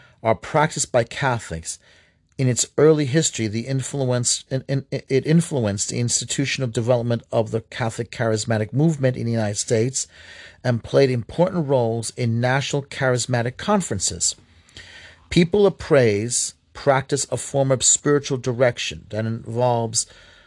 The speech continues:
the supervision of a member by a more spiritually mature person called a head. People of Praise maintains that members retain their freedom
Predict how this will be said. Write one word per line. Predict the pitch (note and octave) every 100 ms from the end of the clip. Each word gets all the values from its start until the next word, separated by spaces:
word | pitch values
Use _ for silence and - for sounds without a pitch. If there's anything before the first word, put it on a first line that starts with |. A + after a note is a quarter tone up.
| _ _ _
the | A#2+
supervision | - C3+ C#3 C3+ C3 A#2 B2+ B2+ - -
of | A2+
a | A2
member | A#2 B2+ B2
by | A#2 A2 A2
a | A2
more | A#2+ B2 A#2+
spiritually | - - - C#3 C3+ - B2+
mature | A#2+ A#2 - - B3+
person | - G#2 F2+ A2 B2+ - - - -
called | - - G2+ A2 - _ -
a |
head. | C3 - E3 C#3 E2+ - _ _ _ _ _ _
People | - C3+ D3+ D3+
of | -
Praise | - D#3 D3 C#3+ C3+
maintains | C#3 C3+ B2+ - D3+ C#3 C#3 B2+
that | B2 -
members | B2+ D3 D3 D#3 C3
retain | C3+ B2 - D#3 D3+ D3+
their | C#3 C3+
freedom | - - D3+ C#3+ C#3+